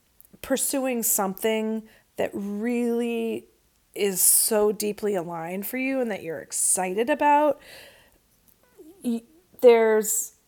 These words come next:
you know, there's some mindset work to be done on that, but I just want to at least plant this seed for you that that's possible and that you are more than capable of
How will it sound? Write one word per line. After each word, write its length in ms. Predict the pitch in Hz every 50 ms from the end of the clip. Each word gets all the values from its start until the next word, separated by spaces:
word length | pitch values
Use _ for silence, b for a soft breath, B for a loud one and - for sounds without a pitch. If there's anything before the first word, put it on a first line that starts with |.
| _ _ -
you 140 | - 320 311
know, 220 | 214 185 208 202 -
there's 260 | - 220 214 214 214
some 160 | - 240 233 240
mindset 640 | 262 269 302 330 311 - - 339 - - - -
work 380 | - 170 - 262 277 - - -
to 80 | - 269
be 180 | 226 294 302 269
done 340 | 202 214 202 196 190 190
on 220 | 190 185 190 190 185
that, 380 | 190 196 190 202 196 - -
but 120 | - 208 196
I 120 | 196 196
just 340 | 196 - 208 202 190 - -
want 380 | - 196 208 202 185 190 - - _ _ _ -
to 460 | - - 220 196 - - 185 185 185 185 B B B B B B B B B B -
at 200 | 233 226 220 -
least 360 | 247 285 320 339 330 - -
plant 500 | - - - 277 254 247 247 233 240 -
this 160 | - 202 196 -
seed 680 | - - - - - 208 202 196 185 185 180 175 190
for 140 | - - 170
you 280 | 160 160 160 151 143 160
that 200 | - 175 180 -
that's 360 | 208 190 190 190 - - - _ _ _ _ _ _ -
possible 960 | - - 202 202 214 208 - 262 240 285 285 285 285 294 285 285 269 - - -
and 300 | 208 202 196 196 190 175
that 460 | 196 190 190 190 190 190 180 - - B B B B B B B B B B B B B _ _ _ _ _
you 260 | - 214 214 240 240
are 240 | 214 196 190 - - -
more 400 | 214 214 214 214 214 214 214 220
than 220 | 214 226 233 240
capable 880 | 233 - - 214 190 190 - 220 208 202 247 254 254 254 262 269 262 247 -
of 340 | - 202 196 185 180 185